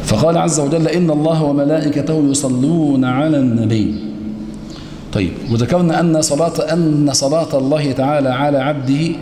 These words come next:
معناها ثناء عليه في الملأ الأعلى، وهذا الذي رواه البخاري عن أبي العالية الرياحي ال-، المفسر الكبير. <clears throat> وهذا القول الأول في تفسير صلاة الله عز وجل بأنه ثناؤه على عبده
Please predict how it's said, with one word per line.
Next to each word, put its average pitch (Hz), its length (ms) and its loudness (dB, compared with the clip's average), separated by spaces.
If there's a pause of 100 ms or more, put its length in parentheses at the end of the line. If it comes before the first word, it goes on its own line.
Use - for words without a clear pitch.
(220)
معناها 120 480 0
ثناء 135 420 0
عليه 127 400 0
في - 100 -4
الملأ 127 320 0
الأعلى، 165 340 0
وهذا 131 340 0
الذي 127 300 2
رواه 135 200 0
البخاري 127 560 0 (320)
عن 131 480 2
أبي 139 160 0
العالية 131 640 -2 (160)
الرياحي 139 680 -2 (300)
ال-، 120 480 -2 (160)
المفسر 123 460 2
الكبير. 117 460 0 (800)
<clears throat> 247 460 2
وهذا 147 220 0
القول 139 260 0
الأول 151 420 0
في 139 160 0
تفسير 135 320 -2
صلاة 139 320 0
الله 131 280 2
عز 131 220 0
وجل 143 300 0
بأنه 135 320 2
ثناؤه 143 600 0
على 139 220 0
عبده 117 320 -2